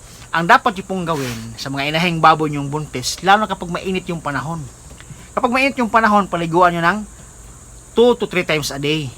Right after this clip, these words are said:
Kapag hindi naman po mainit yung panahon, kahit na isa, one time a day lang, pwede po nyong paliguan. Sa umaga,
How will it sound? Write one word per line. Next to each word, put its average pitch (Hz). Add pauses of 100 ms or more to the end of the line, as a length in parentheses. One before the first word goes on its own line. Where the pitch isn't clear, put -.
(220)
Kapag 180
hindi 220
naman 220
po 202
mainit 190
yung 190
panahon, 185
kahit 156
na 156
isa, 170
one 208
time 208
a 190
day 185
lang, 143
pwede 156
po 143
nyong 143
paliguan. 117 (240)
Sa -
umaga, 185